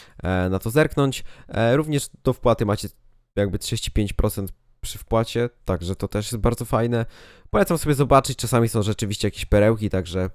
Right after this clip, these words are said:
warto sobie przejrzeć, e, no i wymienić się. E, dobra, przechodzimy sobie do odcinka. Przechodzimy do Outsidersów.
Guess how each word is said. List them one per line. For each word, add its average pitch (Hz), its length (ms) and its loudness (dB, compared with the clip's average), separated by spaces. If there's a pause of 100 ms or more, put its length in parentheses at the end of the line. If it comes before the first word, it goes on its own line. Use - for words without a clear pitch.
warto 98 320 -4
sobie 101 180 -2
przejrzeć, 139 520 0 (340)
e, 98 320 -2 (240)
no 143 140 -4
i 233 160 -8
wymienić 156 540 -2
się. 85 140 -6 (480)
E, 113 200 4
dobra, 156 220 4
przechodzimy 175 360 0
sobie 160 140 0
do 135 80 0
odcinka. 139 600 -2 (800)
Przechodzimy 110 420 -2
do 110 120 2
Outsidersów. 110 1040 -2